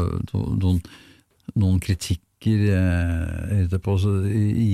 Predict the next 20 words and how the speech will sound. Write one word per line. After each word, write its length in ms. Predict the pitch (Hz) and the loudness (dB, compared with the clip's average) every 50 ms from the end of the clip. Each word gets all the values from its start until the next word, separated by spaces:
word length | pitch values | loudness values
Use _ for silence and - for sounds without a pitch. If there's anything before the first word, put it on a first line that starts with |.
| 98 98 | 2 2
en 180 | 98 98 95 | 2 2 2
av 200 | 95 98 98 95 90 | 2 2 0 0 -2
svensk 380 | - - 101 85 82 82 - | -2 -2 -2 0 0 0 0
avis 320 | 104 98 101 101 92 - - | 2 2 2 2 0 0 -2
så 80 | 98 | -4
sto 200 | - - 90 87 | -4 -2 -2 0
det 160 | 82 85 92 85 | 0 0 0 2
blant 240 | 92 90 87 - | 2 0 0 0
annet 200 | 90 82 78 - | 0 -2 0 0
om 80 | 90 90 | 2 2
meg, 260 | 85 82 90 107 117 107 | 2 2 2 2 2 0
så 160 | - 113 101 | 0 -2 -2
sto 160 | - 95 87 | -2 -2 -2
det: 180 | 80 92 87 - - - - - - _ _ _ _ _ - | 0 0 -2 -2 -6 -12 -20 -20 -20 _ _ _ _ _ -14
«Showets 600 | - - - 80 80 80 80 92 87 - - - | -6 -4 -2 0 0 0 0 0 0 -2 -2 0
ingenting, 540 | - 110 92 82 80 78 78 - 113 117 113 | 2 2 4 4 4 2 2 2 2 2 4
gjorde 360 | 104 95 92 85 85 82 98 - | 4 2 2 2 2 2 2 2
ingenting», 480 | 120 92 87 90 90 - 120 120 101 82 | 2 2 4 4 2 2 2 2 2 0
sto 200 | - - 80 85 | -2 -4 -8 -12
det. 100 | - | -14